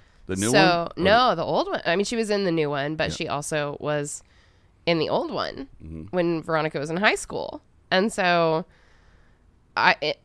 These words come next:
Speaker 2: uh, by all rights, I should have in my head had the image of her as this, like, snotty teenage kid, and she could not be polar opposite that in Jessica Jones. Like, she's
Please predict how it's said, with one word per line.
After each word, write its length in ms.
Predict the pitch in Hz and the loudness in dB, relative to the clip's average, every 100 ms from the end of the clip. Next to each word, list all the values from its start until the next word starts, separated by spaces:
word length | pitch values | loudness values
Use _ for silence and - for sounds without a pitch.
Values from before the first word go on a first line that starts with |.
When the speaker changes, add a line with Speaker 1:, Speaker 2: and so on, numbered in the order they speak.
| 139 | -8
Speaker 2:
uh, 120 | 135 | -8
by 220 | 185 196 180 | 0 4 6
all 180 | 185 | 6
rights, 260 | 180 208 190 | 4 2 2
I 80 | 175 | -2
should 180 | - 170 | -2 -4
have 100 | 156 | -2
in 100 | 156 | -2
my 140 | 123 | -4
head 400 | 147 190 165 143 | -2 -2 0 -2
had 200 | 156 156 143 | -2 -6 -6
the 100 | 143 | -4
image 240 | 165 156 | -4 -4
of 100 | 147 | -8
her 200 | 147 139 | -6 -6
as 160 | 139 151 | -6 -8
this, 160 | 147 | -12
like, 120 | 143 - | -12 -10
snotty 420 | 151 120 120 120 | -8 -8 -8 -10
teenage 400 | - 117 104 - | -12 -14 -14 -12
kid, 480 | 190 175 87 185 196 _ | -6 -6 -6 -10 -16 _
and 320 | - 147 123 | -8 -6 -6
she 240 | - 151 135 | -6 -6 -6
could 200 | - 160 | -6 -4
not 180 | 120 101 | -4 -6
be 180 | 113 - _ - | -10 -12 _ -12
polar 340 | - 151 - | -4 -2 0
opposite 480 | 117 117 - - - | -2 -4 -6 -12 -10
that 300 | 120 76 - | -10 -10 -10
in 160 | - 117 | -10 -10
Jessica 300 | 98 - 127 | -10 -12 -14
Jones. 480 | 127 - - - - | -12 -12 -14 -16 -12
Like, 160 | 131 - | -12 -10
she's 420 | 135 104 - | -10 -8 -10